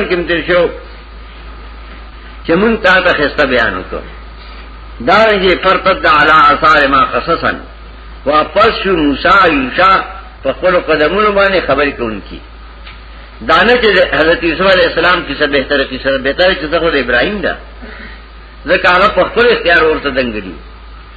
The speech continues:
او د یوسف مصیبت و، لیکن اختیاري نه، هغه غیر اختیاري. نو ابراهیم په خپل اختیار ځان له سزا خوښه کړې وه. او دا خو بغیر د اختیار نه وه. نو دا ښایسته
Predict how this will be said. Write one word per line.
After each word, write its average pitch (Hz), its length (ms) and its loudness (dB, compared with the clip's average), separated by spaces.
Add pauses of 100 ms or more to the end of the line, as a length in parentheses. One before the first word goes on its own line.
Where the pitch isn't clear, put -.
(180)
او 156 200 4
د 151 80 -2
یوسف 170 420 2
مصیبت 170 540 0
و، 196 220 2
لیکن 143 320 -2
اختیاري 120 420 -2
نه، 107 140 -6 (360)
هغه 123 120 2
غیر 143 200 0
اختیاري. 80 420 -10 (960)
نو 143 180 2
ابراهیم 165 460 0
په 165 140 -2
خپل 240 260 0
اختیار 180 340 2 (120)
ځان 170 200 4
له 160 60 2 (300)
سزا 139 240 0 (160)
خوښه 110 300 -8
کړې 95 180 -8
وه. 76 80 -16 (1120)
او 135 120 2
دا 180 140 4 (100)
خو 151 120 2
بغیر 127 380 2
د 180 80 -4
اختیار 120 360 -2
نه 95 120 -8
وه. 76 140 -10 (220)
نو 123 100 -2
دا 151 160 4
ښایسته 139 360 -2